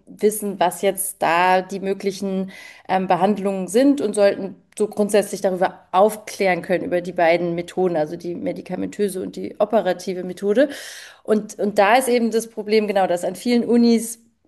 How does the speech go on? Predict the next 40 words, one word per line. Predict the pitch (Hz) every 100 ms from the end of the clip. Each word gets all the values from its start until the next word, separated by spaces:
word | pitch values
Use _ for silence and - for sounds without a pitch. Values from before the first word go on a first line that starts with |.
| - 196
gar | 202 202 262
nicht | 311
erwähnt | 240 240 262 262
wird | 262 262 -
oder | 226 226 214 214 208 214
wenn, | 202 233
dann | 233
nur | 226
so | 202
ganz | - 185 220
am | 196
Rande. | 170 180 254 269 294 302 - _
So | 220
war | 202
es | 202
bei | 208
mir | 202 208
in | 202
Berlin | 185 220 277
damals | 247 240 226
auch | 196 214
in | 214
der | 208
Charité, | 208 202 202 214 208 208 - -
dass | 208 196 -
es |
wirklich | 208 208 196 196
nur, | 202 208
ähm, | 208 196 - 185 185 180 143 -
eigentlich | - 180 196 196
in | 185
so | 196
einem | 190
Seminar, | 185 185 170 175
wo | 208
es | 208
dann | 165
eher | 170 190
um | 190
Re-, | 170 190